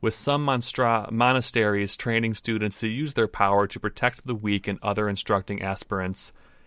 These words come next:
in how to manifest their true selves in the service, in service to the mighty.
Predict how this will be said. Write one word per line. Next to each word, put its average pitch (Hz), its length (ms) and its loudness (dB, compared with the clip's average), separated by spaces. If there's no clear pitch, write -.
in 107 100 0
how 110 240 2
to 113 160 -2
manifest 107 460 0
their 104 100 -2
true 180 300 -4
selves 113 500 2
in 104 100 -4
the 95 80 -4
service, 117 680 -2
in 120 80 -2
service 160 380 0
to 131 100 -4
the 113 100 -2
mighty. 90 400 -4